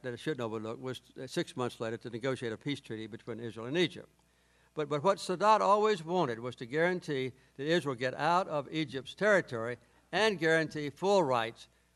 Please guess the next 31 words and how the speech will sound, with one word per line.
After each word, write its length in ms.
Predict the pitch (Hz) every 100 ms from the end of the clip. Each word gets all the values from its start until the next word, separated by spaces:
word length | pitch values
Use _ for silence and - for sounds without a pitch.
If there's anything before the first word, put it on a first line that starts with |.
| _ -
and 160 | 127
privileges 400 | - 123 104 107
for 220 | - 110
the 80 | 104
Palestinians. 720 | - 107 110 - 113 101 90 _ _ _ _ -
I 200 | 247 254
was 160 | 247
very 360 | 196 233 233 208 - -
disappointed, 600 | 185 202 - 147 113 123 123 _ _ _ _
uh, 180 | - 127
later 420 | 139 170 143 151 147 _ _ _ _
when 160 | 160 160
a, 40 |
a 160 | 151 143
massive 420 | 135 160 160 139
effort 260 | 135 135 135
was 200 | 127 107
made 280 | 120 131
to, 120 | - 110 104 -
to 140 | - 123
acquire 720 | 127 - - 139 147 147 151 - _ _ _ _ -
and 160 | 123
then 200 | 135 135 -
to, 220 | 127 117
uh, 100 | 113
confiscate 720 | - 170 160 151 - 143 131 - _ _ _ _
legally 600 | 127 220 190 175 170 160 - - _ _ _
and 140 | 127
then 100 | 143
to 80 | 139
colonize 1040 | - 165 160 147 131 123 123 127 120 -